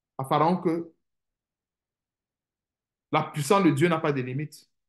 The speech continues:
Et la dernière plaie, c'est le symbole de la grande puissance.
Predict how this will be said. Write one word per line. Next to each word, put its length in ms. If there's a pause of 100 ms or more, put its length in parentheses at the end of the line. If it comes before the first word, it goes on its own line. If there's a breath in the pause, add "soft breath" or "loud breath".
(1200)
Et 500
la 200
dernière 520
plaie, 460 (2000)
c'est 240
le 80
symbole 580 (640)
de 120
la 120
grande 300
puissance. 600